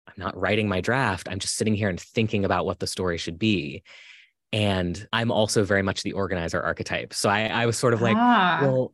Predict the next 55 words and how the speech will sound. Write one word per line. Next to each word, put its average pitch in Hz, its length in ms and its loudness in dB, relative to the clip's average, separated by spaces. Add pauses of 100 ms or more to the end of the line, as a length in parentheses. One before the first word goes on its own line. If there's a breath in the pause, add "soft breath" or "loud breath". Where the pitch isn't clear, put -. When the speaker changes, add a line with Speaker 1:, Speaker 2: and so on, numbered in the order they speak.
(120)
Speaker 1:
if 139 140 -2
I 139 140 2
sit - 240 0
back 110 280 -2
and 110 100 -2
I'm 113 120 0
just - 180 -6
thinking 110 340 0
about 98 320 0
the 104 80 -2
next, 98 300 -4
you 101 120 -2
know, 92 120 0
this 87 120 -6
book 139 200 -2
that 101 100 0
I 95 60 2
gotta 90 180 2
write, 85 340 -2 (440)
am 101 100 0
I 98 140 2
not 98 180 0
working?" 147 520 -2
She's 151 140 -6
like, 156 120 -2
"Well, 226 160 2
yeah, 214 240 2
but 127 120 2
it's 147 140 0
different 143 300 0
when 104 120 0
you 117 140 0
do 98 160 0
it." 87 140 -2
I'm 113 80 -8
like, 127 160 -6
"It's 196 100 0
not 247 160 2
different 190 220 4
when 143 100 4
I 143 80 4
do 156 160 6
it. - 180 0 (440 loud breath)
You're, 160 180 6
<laughs> - 400 0
you're 160 180 2
being 180 260 0
productive 143 440 -2
too. 110 460 -2 (420 loud breath)
You 131 120 0
know, 123 60 4
you're, 120 400 2 (400)
you're 123 260 2
nurturing 117 500 0
your, 92 340 -2